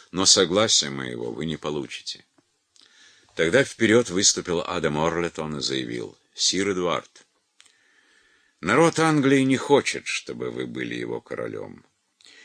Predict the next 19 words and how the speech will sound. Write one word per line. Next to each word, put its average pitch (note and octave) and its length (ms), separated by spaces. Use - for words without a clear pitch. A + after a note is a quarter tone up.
и G2+ 100
парламент B2+ 720
прислал A#2 640
нас, A#2 340
дабы F#2+ 280
сказать F#2+ 580
вам A#1 240
об G1+ 160
этом. - 360
Парламент D#2+ 540
согласен, D#2 680
чтобы D2+ 320
королём D2 480
стал C#2 320
ваш C2+ 260
старший C#2 640
сын, D#2 480
герцог C2 680
Аквитанский, - 1040